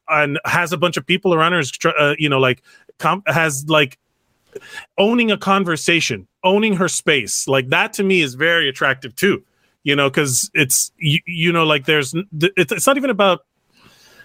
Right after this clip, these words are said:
shy or introverted or extroverted. It's just, like, a matter of, like, when they're talking, people listen. There's a certain energy to that,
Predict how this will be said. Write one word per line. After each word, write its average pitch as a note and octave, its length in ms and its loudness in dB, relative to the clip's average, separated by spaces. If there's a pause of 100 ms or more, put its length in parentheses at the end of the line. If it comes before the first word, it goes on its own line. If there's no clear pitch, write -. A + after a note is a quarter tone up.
(140)
shy E3+ 460 0
or D3 160 0
introverted D#3+ 640 0
or C3 80 2
extroverted. D3+ 680 0
It's D3 140 -2
just, C4 200 0
like, B3 180 2
a G3 60 -2
matter F#3 300 2
of, D#3 120 0
like, C#3+ 140 0
when D#3+ 240 0
they're F#3 140 2
talking, D3 400 -2
people D3+ 320 0
listen. G3 560 0 (600)
There's D#3 220 2
a D3+ 60 0
certain F#3 420 0
energy E3+ 400 0
to - 120 2
that, G2 160 2